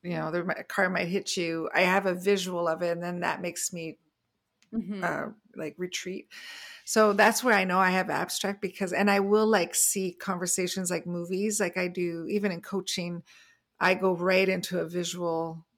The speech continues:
Speaker 1: you know, like, I can visualize stuff. So I do know I have that.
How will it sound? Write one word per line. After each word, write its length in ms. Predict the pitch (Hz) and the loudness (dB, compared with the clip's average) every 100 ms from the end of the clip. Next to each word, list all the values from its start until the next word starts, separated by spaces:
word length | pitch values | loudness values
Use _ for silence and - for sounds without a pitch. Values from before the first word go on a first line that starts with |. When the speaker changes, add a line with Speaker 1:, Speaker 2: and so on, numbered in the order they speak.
| _ | _
Speaker 1:
you 140 | - 170 | -8 -6
know, 140 | 160 | -4
like, 180 | 165 185 | -4 -4
I 80 | 175 | -6
can 220 | 180 170 | -8 -8
visualize 540 | 180 175 190 190 190 | -6 -4 -2 -2 -2
stuff. 220 | - 202 | -2 0
So 180 | - 208 | 2 4
I 120 | 190 | 4
do 200 | 196 240 | 2 2
know 120 | 254 220 | 2 2
I 80 | |
have 460 | 190 185 180 175 196 | 2 0 0 0 -2
that. 280 | 233 240 240 | -4 -2 -4